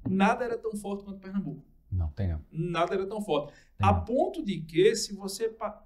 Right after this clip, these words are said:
Speaker 1: prestar atenção, Pernambuco ele não criou só uma ideia de independência. Pernambuco criou um modelo econômico que, quando o açúcar entrou em crise, ele suplantou esse modelo econômico por outras coisas,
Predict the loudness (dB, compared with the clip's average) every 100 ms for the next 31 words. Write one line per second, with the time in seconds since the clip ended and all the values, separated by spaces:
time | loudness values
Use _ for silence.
0 | -6 -4 -2 -6 -6 -8 -4 0 0 -2
1 | -8 -18 _ _ 4 6 6 4 0 -8
2 | -8 -8 -2 -2 -4 -6 -6 -2 0 0
3 | -2 -8 -10 -8 -8 -8 -10 -12 _ -2
4 | 2 2 2 -4 -6 -2 0 0 -4 -6
5 | 4 4 6 2 -2 -2 -2 -2 -4 -6
6 | -8 -20 _ _ _ _ _ _ _ -14
7 | 0 4 6 6 6 2 0 -2 -4 -8
8 | -8 -4 -2 -2 -2 -4 -4 -2 -2 -2
9 | -2 -2 -2 -6 -4 -6 -6 -10 -14 -12
10 | -8 -8 -6 -6 -6 -8 -8 -8 -10